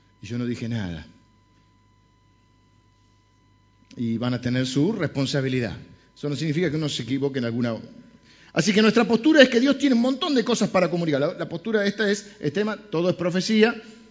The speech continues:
como todo desbalance, o no, ya Dios no habla más. Nuestra postura es que Dios tiene muchas cosas para comunicarnos, para decirnos,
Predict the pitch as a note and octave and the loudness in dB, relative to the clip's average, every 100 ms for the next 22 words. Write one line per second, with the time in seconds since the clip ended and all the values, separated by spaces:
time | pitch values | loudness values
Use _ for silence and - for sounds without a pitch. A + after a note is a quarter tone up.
0 | _ _ _ - D#3+ D3+ E3 G3 F3+ D#3+ | _ _ _ -6 -2 -2 0 2 4 4
1 | E3 G3+ G#3 G#3+ C#4 C4+ - - - _ | 6 6 6 4 0 -2 -6 -20 -20 _
2 | _ _ _ D#3+ F#3+ F3+ - - - D3 | _ _ _ 2 2 0 -12 -20 -6 -2
3 | E3+ E3 E3 F3 E3+ F3+ E3 D#3+ D3+ B2+ | -2 -2 0 2 2 2 2 2 2 0
4 | B2 D#3 G#3 A3+ C4+ G3+ G#3+ G#3+ A3 A3+ | -2 -2 -2 0 2 2 0 2 2 2
5 | D4 A#3 A#3+ B3 A#3 A3 F#3+ G#3 G#3 A#3+ | 0 -2 -2 -2 0 0 0 -2 0 2
6 | C4 B3 G3+ E3+ E3+ E3+ C4 C4 B3+ | 2 2 2 2 2 4 4 4 2